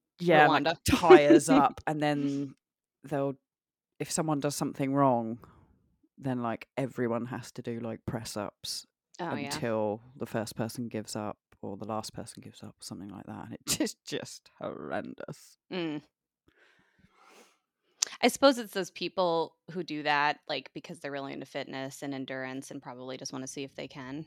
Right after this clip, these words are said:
Speaker 2: right?
Speaker 1: Mm, it seems to be more of a mental game 'cause there's lots of people that are really physically fit, but if they can't push past the mental side of
Speaker 2: Mm-hmm.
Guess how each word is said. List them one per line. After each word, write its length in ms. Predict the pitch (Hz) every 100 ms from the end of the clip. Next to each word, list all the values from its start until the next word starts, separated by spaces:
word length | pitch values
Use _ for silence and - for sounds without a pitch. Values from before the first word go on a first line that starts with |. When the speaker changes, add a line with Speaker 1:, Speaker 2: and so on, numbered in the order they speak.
| -
Speaker 2:
right? 340 | 160 147 165 - _ - _ 185
Speaker 1:
Mm, 220 | 196 180
it 80 | 185
seems 220 | 302 330
to 60 |
be 80 | 233
more 160 | 170 151
of 80 | 139
a 60 |
mental 320 | 143 160 - 131
game 220 | 113 117
'cause 100 | -
there's 160 | 147
lots 260 | 170 - -
of 80 | 202
people 280 | 170 151 151
that 140 | 139
are 120 | - 127
really 260 | 135 127
physically 460 | 123 147 131 - 123
fit, 320 | - 120 62 - - _ _ _ _ _ _ _ _ _ _ _ -
but 100 | -
if 140 | -
they 100 | 127
can't 460 | - 143 127 117 - -
push 220 | 131 -
past 480 | 139 120 120 - - _ _ _ _ _
the 60 | 123
mental 560 | 120 120 - 92 107 _ _ _ _ -
side 280 | - -
of 60 |
Speaker 2:
Mm-hmm. 20 | 175